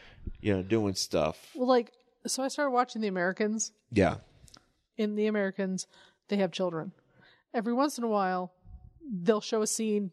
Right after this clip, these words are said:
Speaker 2: just with the kids. And I'm like, "I don't care. I don't. Go away, children. Don't. Let's go back to your parents killing everybody, please."
Speaker 1: Yeah, yeah.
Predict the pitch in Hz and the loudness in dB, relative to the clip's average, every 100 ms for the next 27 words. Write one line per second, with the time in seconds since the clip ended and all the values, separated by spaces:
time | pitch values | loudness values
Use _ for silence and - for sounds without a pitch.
0 | _ - 220 202 - 214 - - 208 247 | _ 2 6 6 4 -4 -4 -4 -2 -2
1 | 277 - - - _ _ 233 226 190 - | -4 -16 -20 -20 _ _ -2 0 -2 -4
2 | 208 190 185 - _ - 185 175 - - | 0 2 0 -4 _ 0 2 2 -4 -14
3 | - - - _ _ _ _ _ 202 170 | -16 -16 -20 _ _ _ _ _ -4 4
4 | 202 196 190 208 202 208 190 190 170 156 | 4 4 0 0 0 0 0 0 0 -4
5 | _ - 202 170 160 147 - - - - | _ -6 -2 0 0 0 -8 -8 -8 0
6 | - - 185 175 175 - - 202 208 208 | 0 2 0 2 0 -4 -6 -6 -4 -6
7 | 190 226 269 277 262 277 262 233 - 277 | 0 0 0 -4 -2 0 0 -2 4 4
8 | 254 233 214 196 185 170 160 175 165 - | 4 2 0 0 0 0 0 0 0 -4
9 | - - - 85 87 71 | -8 -12 -4 0 0 0